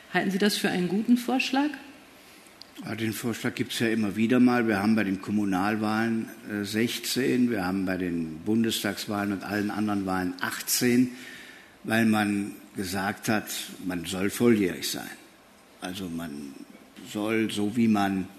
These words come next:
Speaker 2: ver-, also Wahlrecht ist nicht irgendwas. Und, äh, wenn man sagt, man kann über Volljährigkeit diskutieren, aber wenn man sagt, man kann Verträge machen, erst ab achtzehn,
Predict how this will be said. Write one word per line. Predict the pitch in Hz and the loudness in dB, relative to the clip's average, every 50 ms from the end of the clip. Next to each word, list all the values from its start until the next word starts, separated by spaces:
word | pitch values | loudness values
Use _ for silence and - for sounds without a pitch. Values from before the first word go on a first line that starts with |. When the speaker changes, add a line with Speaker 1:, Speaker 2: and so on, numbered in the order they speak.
| - - - - - - - - - - - - - - - - - - | -20 -20 -20 -20 -20 -20 -20 -20 -20 -20 -20 -20 -20 -20 -20 -20 -18 -14
Speaker 2:
ver-, | - - - - - - | -12 -12 -12 -12 -10 -6
also | - 107 110 104 85 85 92 | -6 -4 -2 -4 -4 -4 -4
Wahlrecht | 110 101 104 131 127 123 120 110 - | -2 2 2 4 4 4 4 2 2
ist | - - - | -4 -2 2
nicht | 131 107 - - | 2 2 2 2
irgendwas. | 104 104 92 80 80 76 - 71 62 - - - - - - - - | 0 0 0 -2 -4 -8 -8 -10 -10 -8 -8 -8 -8 -8 -10 -14 -14
Und, | 82 - - - - - - - - | -14 -12 -12 -14 -14 -14 -12 -10 -10
äh, | - - 95 92 - - | -10 -8 -8 -10 -8 -4
wenn | 107 110 107 104 | -2 -2 0 0
man | 104 95 98 95 | 0 0 0 -2
sagt, | 90 98 101 107 117 120 117 - - - - - - - - - - - - - | -2 0 2 2 2 2 0 -2 -12 -14 -14 -14 -14 -14 -14 -16 -16 -18 -14 -8
man | - - - | -4 -4 0
kann | - 123 107 | 2 4 4
über | 104 98 92 | 4 4 2
Volljährigkeit | - - 123 120 120 113 110 107 92 - - 107 98 - | 2 6 8 10 10 10 10 8 6 4 0 0 0 0
diskutieren, | 120 101 - - 104 92 - 107 107 113 127 127 151 160 - | 0 -2 -2 -2 -4 -4 0 2 4 6 6 6 6 4 2
aber | - - 113 104 | 0 -2 -2 0
wenn | 110 104 | 2 2
man | 101 104 98 | 2 2 2
sagt, | 110 113 110 - 127 | 0 0 0 0 0
man | 107 92 - | 0 0 0
kann | - 104 98 92 | 0 -2 -2 -2
Verträge | - 95 92 - - 113 120 147 165 160 135 | -2 -6 -6 -2 2 6 8 8 10 10 8
machen, | 104 92 80 71 - - 71 - - - - - - - - - - - - | 8 6 4 0 -4 -8 -10 -10 -12 -18 -20 -20 -20 -20 -20 -20 -10 -2 0
erst | 113 104 - - | 0 0 0 0
ab | - - - - | -4 -4 -6 -4
achtzehn, | - 135 123 - - - - - 95 76 | -4 -4 -4 -4 -2 -2 -2 -2 -2 -2